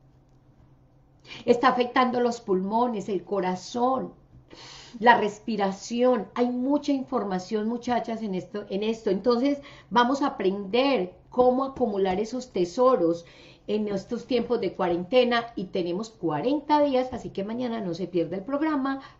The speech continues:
porque va a estar muy bueno. Cuarenta significa cambio, exactamente.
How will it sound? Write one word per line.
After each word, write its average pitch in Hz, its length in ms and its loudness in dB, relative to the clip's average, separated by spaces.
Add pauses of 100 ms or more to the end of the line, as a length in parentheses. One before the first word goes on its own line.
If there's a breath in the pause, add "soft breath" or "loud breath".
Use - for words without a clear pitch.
(120)
porque 165 320 -4
va 147 100 -2
a 151 40 -4
estar 339 520 4 (120)
muy 302 280 2 (160)
bueno. 262 600 -2 (760 soft breath)
Cuarenta 262 400 8
significa 240 640 0
cambio, 269 500 4
exactamente. 247 960 0